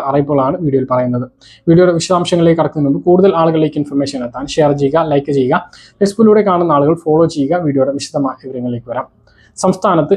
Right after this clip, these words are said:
സാമൂഹ്യ സുരക്ഷാ ക്ഷേമ പെൻഷൻ രണ്ട് മാസത്തേത് പറഞ്ഞിരുന്നു എങ്കിലും സർക്കാരിന്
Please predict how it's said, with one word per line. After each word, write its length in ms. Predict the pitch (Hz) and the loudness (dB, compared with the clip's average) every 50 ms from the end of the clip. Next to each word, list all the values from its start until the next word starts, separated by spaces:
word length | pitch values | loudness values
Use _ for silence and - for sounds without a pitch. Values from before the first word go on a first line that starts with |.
| - - - | -2 -2 -2
സാമൂഹ്യ 420 | 165 156 160 160 160 151 - 185 - - - | 0 2 2 2 2 0 0 -2 -4 -4 -4
സുരക്ഷാ 360 | - 160 156 147 - - 160 151 160 - | 0 0 0 0 0 -2 -4 -4 -4 -4
ക്ഷേമ 260 | - 151 143 147 143 143 | -2 0 0 0 2 0
പെൻഷൻ 300 | 143 135 135 - 175 190 220 220 - _ - - - - | 0 -2 -2 0 0 0 0 0 -4 _ -20 -20 -6 0
രണ്ട് 200 | 156 160 165 175 185 175 | 2 4 4 4 4 2
മാസത്തേത് 380 | 165 160 - - 165 156 165 165 156 | 2 0 0 0 2 2 2 2 2
പറഞ്ഞിരുന്നു 380 | 147 156 156 156 151 156 160 165 - 156 | 0 0 0 0 0 -2 -4 -4 -4 -4
എങ്കിലും 280 | 139 135 131 147 190 214 220 220 - _ _ - - | -4 -2 0 0 0 0 -2 -4 -8 _ _ -4 -2
സർക്കാരിന് 420 | 156 147 - 156 147 147 151 160 | -2 0 2 2 2 2 2 2